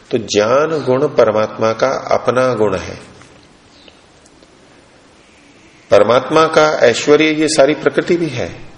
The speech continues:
परमात्मा ने विभिन्न लोक लोकांतर बनाए हैं,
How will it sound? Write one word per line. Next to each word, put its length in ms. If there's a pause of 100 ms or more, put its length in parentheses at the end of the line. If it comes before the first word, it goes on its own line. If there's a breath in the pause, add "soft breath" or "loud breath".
(960)
परमात्मा 440
ने 180
विभिन्न 400
लोक 260
लोकांतर 560
बनाए 380
हैं, 420